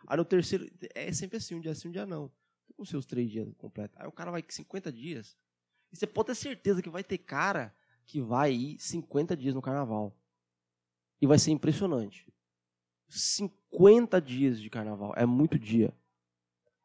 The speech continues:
E aí o coronavírus vai chegar, ó. Eu vou pedir tanta coisa da China.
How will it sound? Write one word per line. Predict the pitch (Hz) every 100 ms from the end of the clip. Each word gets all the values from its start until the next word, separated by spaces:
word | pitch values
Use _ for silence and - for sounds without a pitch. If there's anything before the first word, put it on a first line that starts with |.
| _
E | 156
aí | 135 151
o |
coronavírus | 151 147 139 113 110 139
vai | 127 139
chegar, | - 113 135
ó. | 123 165 - _ 196 - _ - - _ _ _ _ _ _ - _ _ _ _ _ _ _ _ -
Eu | 147
vou | 147 190
pedir | 139 160
tanta | - 214 196
coisa | 170 151
da | 131
China. | 120 - 123